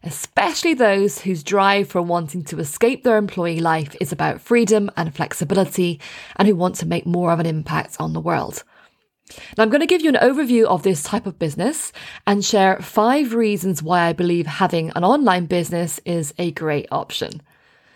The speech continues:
If you're a wannabe entrepreneur who's thinking about the type of business you want to create and are looking for something that will give you the freedom to work when, where, how, and with whom you choose,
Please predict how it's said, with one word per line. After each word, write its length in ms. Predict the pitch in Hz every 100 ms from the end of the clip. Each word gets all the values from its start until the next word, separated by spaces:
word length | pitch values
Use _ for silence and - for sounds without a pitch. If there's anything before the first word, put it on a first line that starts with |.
| _ _ - -
If 160 | -
you're 80 | 202
a 80 | 180
wannabe 340 | 175 180 214
entrepreneur 600 | 240 254 - 277 196 170
who's 200 | 175 208
thinking 280 | 202 196 190
about 180 | 185 170
the 80 | 156
type 240 | - 180
of 120 | 247
business 420 | 226 202 202 190 -
you 80 |
want 180 | 156 160
to 100 | -
create 560 | - 247 220 170 - - - - - - -
and 80 |
are 120 | 214 226
looking 260 | 262 339
for 140 | 339 311
something 320 | 285 - 240
that 100 | 220
will 80 | 220
give 180 | 220
you 80 | 202
the 120 | 208
freedom 500 | 160 269 269 269 254 247
to 100 | 185
work 280 | 165 - -
when, 380 | 240 247 254 247
where, 480 | - 196 196 190 190
how, 480 | 190 190 180 180 175 - -
and 120 | 185
with 200 | 175 -
whom 240 | - 247 190
you 100 | 165
choose, 580 | - 302 208 190 247